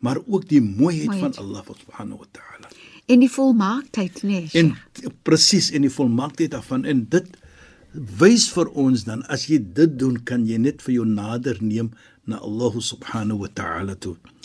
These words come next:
Speaker 1: Jy weet, Shaida en luisteraars, dan herinner dit vir my aan profeet Moses, Nabi Musa alayhi salam. Nou, ons weet Nabi Musa het gepraat met Allah subhanahu wa ta'ala.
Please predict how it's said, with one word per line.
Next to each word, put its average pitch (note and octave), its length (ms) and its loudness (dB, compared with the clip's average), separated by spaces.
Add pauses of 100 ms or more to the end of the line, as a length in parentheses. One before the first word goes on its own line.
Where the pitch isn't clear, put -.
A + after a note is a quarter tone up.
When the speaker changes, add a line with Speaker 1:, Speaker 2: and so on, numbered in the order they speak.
(440)
Speaker 1:
Jy B2+ 140 0
weet, F3+ 160 4
Shaida B2 400 4
en A2 140 -2
luisteraars, G#2 680 -2 (1000)
dan A#2+ 140 2
herinner E3+ 420 6
dit D#3+ 260 2
vir C3+ 240 -2
my G#2 200 0 (720)
aan A#2+ 180 0
profeet C#3 400 0
Moses, A#2 540 -2
Nabi B2 260 2
Musa B2 420 2
alayhi G2+ 360 -8
salam. - 480 -12 (560)
Nou, - 180 -8
ons E3 240 0
weet D#3 220 4
Nabi C3 260 2
Musa C3+ 460 2
het A#2+ 120 -6
gepraat C3 440 -4
met A#2 100 -2
Allah G#2+ 320 -4
subhanahu F#2 560 -10
wa - 140 -16
ta'ala. - 380 -20